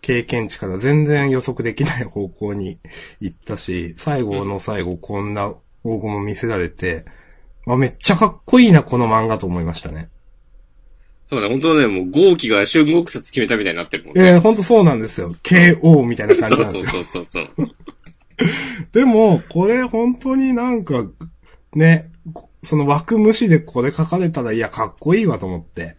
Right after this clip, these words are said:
Speaker 2: うん。
Speaker 1: 単純に、すげえ、いいと思いました。
Speaker 2: うん。
Speaker 1: はい。
Speaker 2: いやー、でも、早川はね、切り、切り札みたいなの出したのに。
Speaker 1: そう。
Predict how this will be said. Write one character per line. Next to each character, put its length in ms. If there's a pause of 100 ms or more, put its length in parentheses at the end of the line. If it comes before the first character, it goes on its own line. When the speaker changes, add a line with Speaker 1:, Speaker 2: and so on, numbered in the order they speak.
Speaker 2:
う 80
ん。 380 (2250)
Speaker 1:
単 260
純 280
に、 280 (500)
す 220
げ 140
え、 240 (1080)
い 200
い 60
と 140
思 160
い 40
ま 100
し 100
た。 100
Speaker 2:
う 20
ん。 300
Speaker 1:
は 80
い。 20
Speaker 2:
い 40 (1800)
や 260
ー、 40
で 60
も、 180
早 360
川 560
は 60
ね、 240
切 140
り、 180 (220)
切 240
り 100
札 120
み 80
た 120
い 40
な 60
の 60
出 160
し 60
た 120
の 100
に。 280 (360)
Speaker 1:
そ 480
う。 60